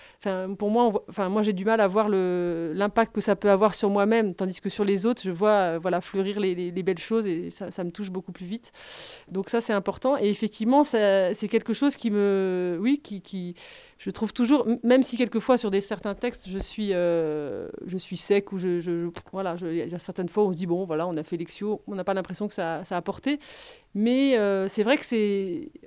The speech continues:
en fait, j'ai tou-, j'ai toujours envie quand même d'y aller. Il y a quelque chose au fond de moi qui me dit, mais c'est génial, vas-y, euh, ça te, voilà. Et puis dans la journée, dans la, dans la semaine, je me rends compte à quel point ça, ça diffuse sans que je me rende,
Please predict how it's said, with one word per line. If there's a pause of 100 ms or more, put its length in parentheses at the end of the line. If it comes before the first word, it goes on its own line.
(280)
en
fait,
j'ai
tou-,
j'ai
toujours
envie
quand
même
d'y
aller.
Il
y
a
quelque
chose
au
fond
de
moi
qui
me
dit,
mais
c'est
génial,
vas-y,
euh, (320)
ça
te,
voilà.
Et
puis
dans
la
journée,
dans
la,
dans
la
semaine,
je
me
rends
compte
à
quel
point
ça,
ça
diffuse
sans
que
je
me
rende,